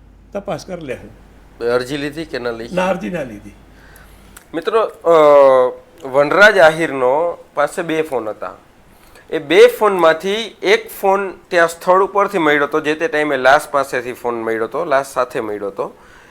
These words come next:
Speaker 2: એક ફોન એનો ખોવાઈ ગયો હતો, જે કડી હતી કે વનરાજ આહિરનો જે હત્યા કરનાર લોકો છે, એ લોકોને પકડી શકાય, એની એક મુખ્ય કડી હતી, જે ખોવાયેલો બીજો ફોન હતો એ. એના ઉપર આશા હતી બધાને.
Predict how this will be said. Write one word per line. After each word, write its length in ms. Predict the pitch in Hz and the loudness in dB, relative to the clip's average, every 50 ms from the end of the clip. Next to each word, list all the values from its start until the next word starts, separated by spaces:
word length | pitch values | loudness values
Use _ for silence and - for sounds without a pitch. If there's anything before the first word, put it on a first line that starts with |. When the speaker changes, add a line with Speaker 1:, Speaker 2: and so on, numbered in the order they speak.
| _ _ - | _ _ -4
Speaker 2:
એક 260 | - 190 240 233 233 | 0 2 2 0 0
ફોન 200 | - - 233 220 | 0 0 2 4
એનો 200 | 226 220 214 202 | 4 4 4 2
ખોવાઈ 340 | 175 - 175 175 180 180 180 | 2 4 4 6 8 6 6
ગયો 200 | 160 160 160 151 | 4 4 2 4
હતો, 320 | 156 160 160 220 220 220 202 | 2 2 2 2 2 2 2
જે 300 | 147 143 160 185 208 214 | 0 0 2 2 2 2
કડી 440 | - - - 202 226 269 254 226 | 0 0 2 2 4 4 4 4
હતી 340 | 196 190 - 175 180 185 208 | 2 2 2 2 2 2 2
કે 100 | 202 220 | 2 2
વનરાજ 580 | 185 147 156 156 160 165 185 202 208 220 180 185 | 2 2 2 2 2 4 6 8 8 8 8 6
આહિરનો 920 | 175 165 160 160 170 180 185 185 170 170 175 170 165 170 175 185 190 190 | 6 6 6 4 2 0 0 0 0 -2 -2 0 2 4 4 4 2 0
જે 440 | 170 143 156 160 170 180 185 180 - - - - - - _ - - | -2 -2 -2 -2 0 0 -2 -4 -6 -10 -16 -20 -20 -20 _ -4 -2
હત્યા 360 | 156 - - 208 226 247 247 | -2 -2 2 4 6 6 6
કરનાર 460 | - 214 208 190 180 190 185 175 156 | 6 2 0 2 4 4 4 4 4
લોકો 400 | 160 165 165 165 170 170 165 165 | 4 2 2 2 2 2 2 2
છે, 380 | 165 - 180 180 190 196 185 180 | 0 0 0 2 2 4 2 2
એ 20 | |
લોકોને 440 | 170 180 180 - 202 202 196 202 208 | 0 0 0 2 2 2 4 2 0
પકડી 460 | 202 - 190 190 190 214 214 240 233 | 0 0 -2 -2 0 0 0 0 0
શકાય, 380 | - - 214 - - 226 247 220 | 0 -2 -2 2 4 6 6 6
એની 220 | 208 196 202 208 | 6 4 4 4
એક 200 | 220 226 220 180 | 4 4 2 0
મુખ્ય 460 | 170 165 175 190 - - - 262 247 | -2 -2 -2 -2 -2 0 2 2 2
કડી 280 | 240 220 220 208 208 196 | 4 4 2 4 4 4
હતી, 280 | 202 196 202 226 233 | 4 2 2 -2 -2
જે 160 | 214 202 214 202 | 2 2 2 2
ખોવાયેલો 600 | 214 - 202 202 202 202 202 214 214 220 233 220 | 2 0 0 4 6 8 8 6 6 6 4 4
બીજો 320 | 170 185 180 185 196 196 | 2 0 0 0 0 0
ફોન 300 | 185 - 185 180 175 170 | 0 0 0 2 2 2
હતો 260 | 170 165 165 160 - - | 0 0 -2 -4 -2 2
એ. 300 | 196 208 160 - - - - - - _ - - _ _ _ _ - - _ _ _ - | 2 2 2 2 -2 -8 -20 -20 -20 _ -20 -20 _ _ _ _ -20 -20 _ _ _ -2
એના 180 | - 185 202 208 | 2 6 6 6
ઉપર 160 | 214 214 214 | 8 8 8
આશા 380 | 214 233 247 - 381 294 269 269 | 8 6 6 6 8 8 8 8
હતી 160 | 254 - 214 | 6 4 0
બધાને. 320 | 180 160 - 123 110 - | 0 0 0 -2 -4 -6